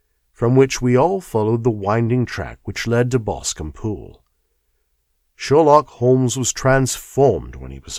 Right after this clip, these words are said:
hot upon such a scent as this. Men who had only known the quiet thinker and logician of Baker Street would have failed to recognize him. His face flushed and darkened. His brows were drawn into two hard black lines,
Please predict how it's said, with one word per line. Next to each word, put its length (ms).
hot 180
upon 300
such 240
a 60
scent 280
as 180
this. 300
Men 320
who 140
had 100
only 320
known 340
the 80
quiet 500
thinker 480
and 160
logician 520
of 160
Baker 280
Street 460
would 140
have 140
failed 400
to 80
recognize 640
him. 220
His 240
face 420
flushed 460
and 220
darkened. 600
His 240
brows 600
were 100
drawn 380
into 180
two 380
hard 480
black 320
lines, 760